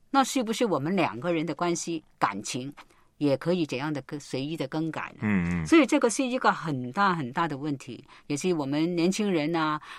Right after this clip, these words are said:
Speaker 1: 或者一些同居的人，他们觉得没问题，他们更要仔细的细想。
Speaker 2: 或者我们可以这样的一个定义哈，我们谈了这么多，当然这些原因呢，可能层出不穷哈，
Speaker 1: 嗯。
Speaker 2: 可能也因人而异，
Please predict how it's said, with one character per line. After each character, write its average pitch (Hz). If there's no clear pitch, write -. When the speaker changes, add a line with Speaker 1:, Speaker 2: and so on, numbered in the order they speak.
Speaker 1:
或 190
者 151
一 151
些 180
同 151
居 175
的 147
人， 127
他 -
们 170
觉 156
得 175
没 151
问 165
题， 123
他 -
们 160
更 175
要 147
仔 110
细 -
的 117
细 147
想。 -
Speaker 2:
或 302
者 233
我 135
们 113
可 143
以 135
这 175
样 131
的 90
一 87
个 98
定 131
义 98
哈， 78
我 73
们 95
谈 90
了 107
这 113
么 90
多， 98
当 117
然 87
这 113
些 101
原 92
因 151
呢， 98
可 -
能 78
层 92
出 113
不 104
穷 69
哈， 71
Speaker 1:
嗯。 78
Speaker 2:
可 80
能 82
也 80
因 131
人 92
而 82
异， 107